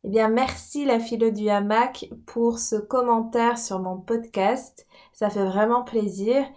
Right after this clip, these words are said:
et ça m'aide à diffuser encore plus mes messages. D'ailleurs, si vous aussi, vous voulez m'y aider, alors n'hésitez pas à poster un commentaire sur Apple Podcast,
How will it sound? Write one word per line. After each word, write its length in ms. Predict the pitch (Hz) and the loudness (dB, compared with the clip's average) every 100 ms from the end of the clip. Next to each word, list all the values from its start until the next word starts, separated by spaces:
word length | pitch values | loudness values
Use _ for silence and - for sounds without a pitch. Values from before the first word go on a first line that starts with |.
| - _ - | -20 _ -6
et 80 | 202 | -4
ça 240 | 196 208 | 2 2
m'aide 320 | 214 233 247 - | 4 4 2 2
à 140 | 190 | 0
diffuser 520 | 190 226 - 226 226 240 | 0 -4 -6 -4 0 2
encore 400 | 220 - 180 - | 0 -2 -6 -8
plus 400 | - 285 277 226 | -6 -6 -4 -2
mes 140 | 208 | 0
messages. 680 | 196 196 190 185 226 254 262 - _ _ _ _ - | 0 -2 -2 0 0 0 -4 -12 _ _ _ _ 0
D'ailleurs, 360 | 190 208 247 240 | 4 4 4 0
si 220 | - 220 | -4 -4
vous 200 | 196 285 | -2 0
aussi, 520 | 285 - - 226 - | 0 -2 -6 -8 -10
vous 200 | 208 208 | -8 -6
voulez 300 | 202 208 226 | -2 2 2
m'y 180 | 247 220 | 4 2
aider, 480 | 190 185 208 233 254 - _ - | 2 0 2 2 2 -8 _ -4
alors 280 | 202 196 202 | 2 4 4
n'hésitez 520 | 226 233 240 233 247 | 4 4 0 0 2
pas 460 | 233 214 190 202 - | 2 2 2 2 -4
à 100 | 202 | -6
poster 460 | 190 269 269 - 277 | -4 0 0 0 0
un 160 | 254 240 | 0 0
commentaire 920 | 240 233 220 220 214 196 190 190 - | 0 2 0 0 0 2 2 -2 -8
sur 300 | - 262 247 | -6 -2 2
Apple 380 | 240 240 226 226 | 2 2 0 -2
Podcast, 880 | 202 - 190 190 269 - - - | -8 -6 -2 0 0 -2 -12 -16